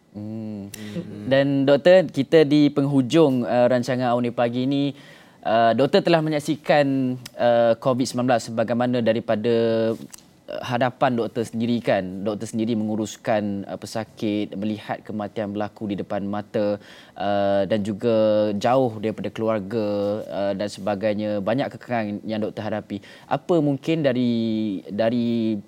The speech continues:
Speaker 1: jauh sudut dalam hati doktor itu yang mahu doktor sampaikan kepada masyarakat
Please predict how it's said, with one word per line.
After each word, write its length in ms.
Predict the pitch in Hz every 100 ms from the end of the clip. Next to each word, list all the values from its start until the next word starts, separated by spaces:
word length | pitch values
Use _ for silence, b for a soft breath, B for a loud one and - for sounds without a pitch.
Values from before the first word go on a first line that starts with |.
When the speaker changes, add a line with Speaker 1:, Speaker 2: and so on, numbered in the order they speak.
| -
Speaker 1:
jauh 480 | - 156 175 180
sudut 400 | 156 - 139 160
dalam 320 | 120 139 147 139
hati 320 | 139 - 135
doktor 240 | 120 147
itu 160 | 131 143
yang 220 | 131 123
mahu 340 | 120 135 127
doktor 160 | 101 117
sampaikan 480 | 123 113 127 120 113
kepada 160 | 113
masyarakat 480 | 113 113 113 117 131